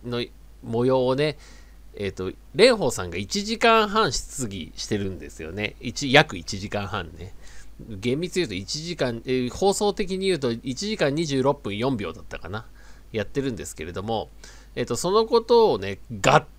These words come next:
つり編集して、まあ、蓮舫さんだけしか映ってないですけれども、えーと、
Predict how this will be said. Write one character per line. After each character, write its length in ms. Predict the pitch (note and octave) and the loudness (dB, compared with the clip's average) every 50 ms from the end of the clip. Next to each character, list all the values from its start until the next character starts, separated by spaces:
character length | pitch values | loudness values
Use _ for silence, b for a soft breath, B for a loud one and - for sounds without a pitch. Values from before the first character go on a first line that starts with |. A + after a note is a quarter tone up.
| - - | -20 -18
つ 240 | - - - - E4+ | -12 -8 0 2 4
り 100 | B3+ - | 6 8
編 240 | A3+ E3 D#3 C#3+ C3+ | 8 8 8 8 6
集 200 | - - C3+ A#2+ | 4 2 0 -2
し 80 | - - | -2 0
て、 240 | - C3 A#2 G#2+ | 2 2 2 2
ま 140 | G2 A#2 B2 | 0 -2 0
あ、 20 | A#2+ | 2
蓮 240 | D#3 G3 A3 A3+ G3 | 4 6 6 4 2
舫 240 | D#3+ - D#3 B2 - | 2 2 2 2 4
さ 140 | - A#2 | 2 -2
ん 100 | G2 F#2+ | -4 -2
だ 160 | F#2+ G#2 G#2 - | -2 -2 2 4
け 140 | - F3+ | 4 4
し 40 | - | 4
か 80 | - A2 | 4 2
映 40 | G#2 | -2
っ 40 | G#2 - A#2+ | -2 -4 -10
て 120 | - A2 | -10 -8
な 120 | G2 G2 F#2+ | -6 -6 -6
い 40 | |
で 80 | E2+ D2 D#2+ | -6 -6 -10
す 80 | - | -8
け 80 | - F2 | -8 -8
れ 80 | F2+ F2+ | -8 -8
ど 80 | F2+ | -6
も、 260 | G2 A2 A2 F#2+ F2 B B B B B B B B | -4 -2 -2 -2 -4 B B B B B B B B
え 140 | A#2+ A#2 A#2 | -2 -2 -2
ー 40 | - | 0
と、 1300 | - A2 G#2+ G#2 G#2 G#2 G#2 G2+ G2+ G2+ G2+ G2 G2+ G#2 G#2 G2+ G2 F#2 F2+ - - E2+ E2+ F2+ A#2 | 0 0 2 2 2 2 2 0 0 -2 -2 -4 -4 -4 -4 -6 -6 -8 -8 -10 -10 -12 -12 -12 -12